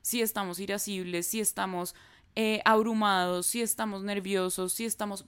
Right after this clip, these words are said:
por la razón que sea. No importa si es que mi trabajo me tiene así, entonces, eh, por eso voy a renunciar ya. No, si tu mente está agitada, no tomes la decisión todavía,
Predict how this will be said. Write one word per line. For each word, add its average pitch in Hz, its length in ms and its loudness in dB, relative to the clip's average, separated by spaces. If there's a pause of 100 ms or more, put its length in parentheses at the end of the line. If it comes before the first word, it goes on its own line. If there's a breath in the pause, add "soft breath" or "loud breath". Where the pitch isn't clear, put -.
por 269 180 6
la 247 180 6
razón 226 420 2
que 220 180 -4
sea. 220 560 0 (1400 soft breath)
No 247 240 6
importa 247 480 2
si 269 180 -2
es 254 160 -2
que 247 80 -4
mi 226 140 -4
trabajo 247 320 0
me 214 100 -2
tiene 214 300 -4
así, 214 260 -2
entonces, 196 520 -4
eh, 202 280 -2
por 226 140 0
eso 214 180 -4
voy 185 140 -2
a 185 60 -2
renunciar 196 500 -6
ya. 190 220 -2
No, 196 340 -4 (280 loud breath)
si 247 220 0
tu 240 140 -4
mente 220 280 -2
está 202 200 -4
agitada, 202 540 -2
no 208 300 -2
tomes 202 320 -4
la 220 120 -2
decisión 214 400 -6
todavía, 175 560 -2